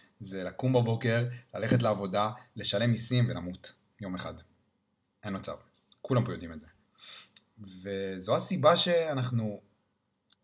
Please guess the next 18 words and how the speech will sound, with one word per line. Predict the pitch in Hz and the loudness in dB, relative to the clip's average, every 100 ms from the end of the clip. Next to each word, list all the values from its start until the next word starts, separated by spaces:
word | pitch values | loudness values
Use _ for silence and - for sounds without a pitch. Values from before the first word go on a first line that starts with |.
| _ | _
הולכים | 117 110 123 147 151 139 - _ _ - | -6 -4 -2 -2 -4 -8 -10 _ _ -10
כל | 123 | -6
הזמן | 131 135 127 | 0 4 4
לסדנאות, | 123 107 104 98 117 123 123 123 - - _ _ - | 2 0 -2 0 2 2 2 -2 -14 -20 _ _ -18
וקונים | 104 - 113 110 | -12 -2 0 0
ספרים | - - 101 113 113 | -2 -6 -2 0 0
של | 104 | -2
פיתוח | - 117 104 | -6 -6 -6
עצמי, | 95 - 117 117 107 92 - | -6 0 2 2 0 -6 -14
וכוחו | 101 - - | -16 -10 -4
של | 107 104 | -2 -2
הרגע, | 95 113 107 - | -4 -4 -4 -4
וחוכמת | - - 107 101 | -6 -6 -6 -4
המזרח, | 101 98 110 113 107 - | -8 -8 -4 -4 -4 -4
ואבא | 107 104 | -4 -2
עשיר, | - - 117 107 | -2 -2 -2 -4
אבא | 104 | -6
עני, | 98 107 117 117 | -6 -2 0 -2